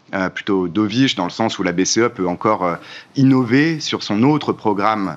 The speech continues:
euh, d'achat d'actifs réguliers, euh, qui a maintenant plus de six ans, hein, le, le, l'A P P, euh, et sa version pour la dette publique. On peut imaginer, euh, plein de nouvelles choses. Euh, il y a évidemment tout le programme d'émission de dette commune en Europe,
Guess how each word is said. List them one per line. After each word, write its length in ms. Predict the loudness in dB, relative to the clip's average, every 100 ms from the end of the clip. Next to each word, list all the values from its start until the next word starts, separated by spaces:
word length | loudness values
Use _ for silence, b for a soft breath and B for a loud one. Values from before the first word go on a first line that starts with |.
| -6
euh, 340 | -6 -4 -6
d'achat 380 | -4 -4 -2 -2
d'actifs 400 | -4 -6 -8 -4
réguliers, 760 | -4 -2 -2 0 2 2 0 -2
euh, 180 | -2 -2
qui 220 | -2 -2
a 60 | 0
maintenant 300 | -2 -2 -4
plus 140 | -4
de 60 | -2
six 240 | 0 0
ans, 180 | 0 0
hein, 160 | 0 0
le, 240 | -2 -2
le, 260 | -2 -4 -6 B B B
l'A 160 | 0 0
P 180 | 0 -2
P, 460 | 2 2 2 2 0
euh, 280 | 0 -2 -2
et 120 | -2
sa 160 | -2 -2
version 380 | -2 -4 -4
pour 120 | -2 -2
la 120 | 0
dette 200 | -2 -2
publique. 520 | -2 2 2 0 -6 B B -4
On 80 |
peut 120 | 0 2
imaginer, 680 | 2 0 0 2 2 2
euh, 80 | 0 -4 -2
plein 180 | 0 0
de 300 | 0 0 0
nouvelles 300 | 0 0 -2
choses. 520 | 0 2 2 2 0
Euh, 240 | -2 -2 -4
il 80 |
y 40 | -4
a 40 |
évidemment 480 | -4 -2 0 0 -2 B B B
tout 120 | -2
le 60 | -2
programme 540 | 0 2 2 2 -2 B B
d'émission 500 | 0 2 2 2 0
de 100 | 0
dette 260 | 0 -2 -2
commune 440 | -2 0 0 0 -2
en 100 | -2
Europe, 540 | 0 0 0 -4